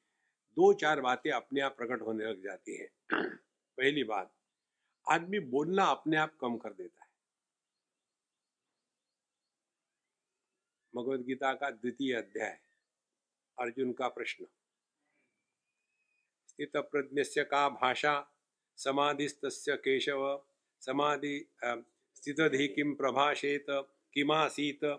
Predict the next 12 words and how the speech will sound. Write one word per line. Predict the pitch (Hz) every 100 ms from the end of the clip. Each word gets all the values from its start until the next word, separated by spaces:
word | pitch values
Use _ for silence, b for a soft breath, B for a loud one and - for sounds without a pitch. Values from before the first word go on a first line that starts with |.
| - _ 117
व्रजेत | 131 139 147 143
किम?" | 135 156 156
चार | - - 147 156
प्रश्न | 117 - 120
पूछे | 104 101 -
उसने। | - _ _ _ _ _ _ _ _ _ _ _ _ _ _ _ _ _ _ _ _ _ _ _ _ _ _ _ _
स्थित | - 151 196
प्रज्ञ | 190 170 160 185
माने | 160 160 185 214 - _ _ _ _ _ _ _ _ _
जो | 160 190
नित्य | 165 185 202 160
निरंतर | 139 139 156 143 135 113 _